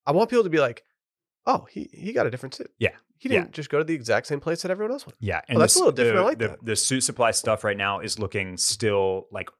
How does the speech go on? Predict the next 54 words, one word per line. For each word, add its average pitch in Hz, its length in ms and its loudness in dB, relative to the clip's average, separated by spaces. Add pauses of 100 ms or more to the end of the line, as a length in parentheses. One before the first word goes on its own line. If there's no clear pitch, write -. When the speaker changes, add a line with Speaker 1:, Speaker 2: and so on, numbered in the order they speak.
(160)
Speaker 2:
ultra 110 400 0
Italian 90 680 -6
and 98 100 -10
Speaker 1:
Yeah. 117 160 6
Speaker 2:
ultra 104 320 0
tailored 90 540 -2
Speaker 1:
Yeah. 107 220 -4 (100)
Speaker 2:
and 95 120 -8
very 101 440 2
slim. 90 640 -2
Speaker 1:
Mm-hmm. 113 300 -10
Speaker 2:
And 101 60 -2
that's 104 220 2
not 92 100 -4
what 90 120 -2
I 82 40 -4
want. 80 280 -8
Speaker 1:
And 156 100 4
that's, 170 180 4
and 170 160 -4
that's 170 140 6
the 175 80 -6
thing. 180 200 2
I've, 151 260 4
I've 160 340 0
directed 151 380 2
so 151 100 -8
many 139 140 -4
people 131 180 -6
there, 131 120 6
and 131 80 6
I've 139 160 4
got, 147 280 4
I've 151 60 -2
Speaker 2:
Yeah. - 60 -4
Speaker 1:
gone 165 200 6
there. 143 100 6
I've 113 120 0
given 156 180 0
them 151 80 0
my 139 100 4
business, 131 280 -2
and 120 100 0
I 117 80 4
do 131 220 -4
stand 139 320 0
behind 120 220 0
the 113 40 -10
stuff 123 200 -2
that - 100 -6
I've 107 100 -2
gotten 113 300 2
from 107 140 -14
there. - 200 -10